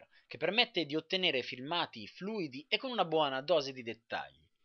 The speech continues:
A questo si aggiunge lo stabilizzatore di immagine elettronico per ottenere riprese senza sfocature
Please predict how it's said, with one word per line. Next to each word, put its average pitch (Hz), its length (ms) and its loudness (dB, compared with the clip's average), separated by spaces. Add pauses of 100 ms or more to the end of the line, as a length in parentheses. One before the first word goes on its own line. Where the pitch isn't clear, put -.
(360)
A - 100 -4
questo - 400 2
si - 100 2
aggiunge 180 380 2
lo 107 100 -2
stabilizzatore 139 800 0
di 139 80 -8
immagine 101 440 -4
elettronico 104 680 -6
per 226 160 2
ottenere 214 420 0
riprese 110 560 -6
senza 262 400 -2
sfocature - 720 -4